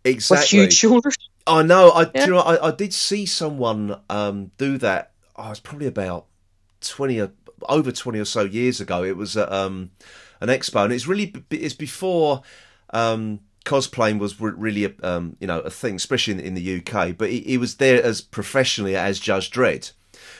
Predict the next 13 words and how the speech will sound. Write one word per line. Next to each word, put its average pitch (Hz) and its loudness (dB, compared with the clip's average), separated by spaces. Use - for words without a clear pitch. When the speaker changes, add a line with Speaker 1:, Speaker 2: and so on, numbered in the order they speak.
Speaker 1:
and 107 -2
it 110 0
was 101 -6
based 143 0
on 131 -2
the 120 -4
comic 151 -2
book - -8
version, 92 -2
but 120 0
it - -8
was 107 -8
wrong 101 2